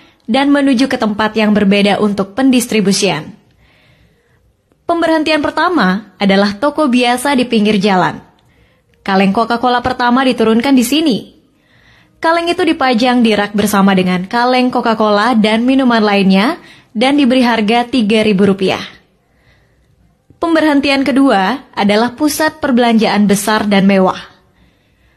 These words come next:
Di sana, kaleng kedua diturunkan. Kaleng tersebut ditempatkan di dalam kulkas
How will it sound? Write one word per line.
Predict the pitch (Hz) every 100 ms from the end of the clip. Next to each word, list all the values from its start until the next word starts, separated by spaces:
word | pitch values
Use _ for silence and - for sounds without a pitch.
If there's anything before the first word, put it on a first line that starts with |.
| _
Di | - 277
sana, | 339 370 254 196 233 262 -
kaleng | 311 330
kedua | 320 277 262 226
diturunkan. | 220 208 190 190 - - - _ _ _ _ _ _ _ _ _ _
Kaleng | 202 202 202
tersebut | 220 233 214 277 -
ditempatkan | 226 220 214 220 220 - 269
di | 254
dalam | 214 185 185
kulkas | 180 202 196 185 277 -